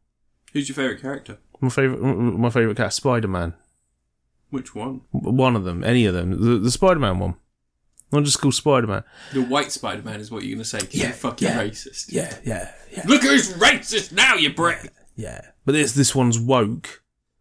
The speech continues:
Speaker 1: Is it?
Speaker 2: Yeah, 'cause it's got girl ones in it.
Speaker 1: Right.
Speaker 2: And they got a
Speaker 1: Is that
Speaker 2: pregnant
Speaker 1: what
Speaker 2: one.
Speaker 1: people are saying?
Speaker 2: Yeah.
Speaker 1: Even
Speaker 2: People,
Speaker 1: though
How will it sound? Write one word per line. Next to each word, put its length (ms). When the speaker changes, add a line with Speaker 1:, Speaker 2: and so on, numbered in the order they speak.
Speaker 1:
Is 140
it? 260
Speaker 2:
Yeah, 300
'cause 160
it's 140
got 180
girl 240
ones 500
in 140
it. 80
Speaker 1:
Right. 200
Speaker 2:
And 460
they 100
got 100
a 40
Speaker 1:
Is 60
that 60
Speaker 2:
pregnant 300
Speaker 1:
what 60
Speaker 2:
one. 140
Speaker 1:
people 160
are 40
saying? 420
Speaker 2:
Yeah. 360
Speaker 1:
Even 200
Speaker 2:
People, 160
Speaker 1:
though 300